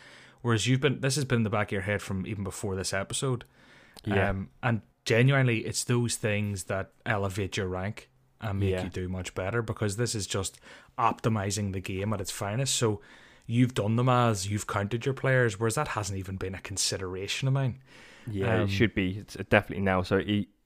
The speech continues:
Speaker 2: even before these doubles were announced, I knew it was likely West Ham were gonna get one. So I used one of my free, I used a free transfer that was gonna burn otherwise to do Mitchell to Balbuena. And Balbuena's, you know,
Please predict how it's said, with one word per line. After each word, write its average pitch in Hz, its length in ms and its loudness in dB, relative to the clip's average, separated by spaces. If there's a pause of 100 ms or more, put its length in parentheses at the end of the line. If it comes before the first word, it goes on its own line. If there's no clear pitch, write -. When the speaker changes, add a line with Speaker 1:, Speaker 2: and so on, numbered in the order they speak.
(140)
Speaker 2:
even 113 220 2
before 110 200 4
these 104 120 2
doubles 101 280 2
were 101 80 4
announced, 104 340 4
I 98 60 0
knew 101 140 6
it 92 60 4
was 98 120 -2
likely 98 300 4
West 98 240 0
Ham 104 160 6
were 104 80 4
gonna 104 160 2
get 104 160 4
one. 117 200 2 (100)
So 92 420 2 (400)
I 101 100 2
used 95 240 4
one 95 200 2
of 92 60 4
my 92 120 4
free, 95 460 0 (120)
I 101 80 0
used 101 240 4
a 98 60 -2
free 95 160 0
transfer 92 400 2
that 87 100 0
was - 100 -4
gonna 90 140 2
burn 92 300 6
otherwise 92 400 0
to - 80 -14
do 92 320 2 (360)
Mitchell 95 380 -2
to - 100 -6
Balbuena. 90 680 4
And 90 80 -6
Balbuena's, 98 500 4 (380)
you - 80 -6
know, 87 160 -2